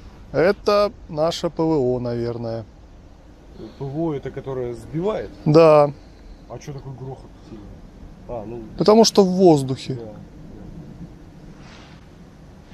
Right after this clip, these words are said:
Speaker 2: Блин, это интересно, сколько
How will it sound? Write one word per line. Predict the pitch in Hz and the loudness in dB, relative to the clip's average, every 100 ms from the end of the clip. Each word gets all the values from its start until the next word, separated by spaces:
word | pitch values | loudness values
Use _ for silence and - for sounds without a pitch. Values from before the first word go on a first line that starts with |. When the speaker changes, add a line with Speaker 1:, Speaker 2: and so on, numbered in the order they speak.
| - - - - - - - - - - 107 | -20 -20 -20 -20 -20 -20 -20 -20 -20 -20 -8
Speaker 2:
Блин, | 120 127 110 | -6 -6 -8
это | 107 127 | -10 -10
интересно, | 131 160 151 - 120 | -8 -6 -6 -8 -14
сколько | - 139 - 117 | -10 -10 -8 -10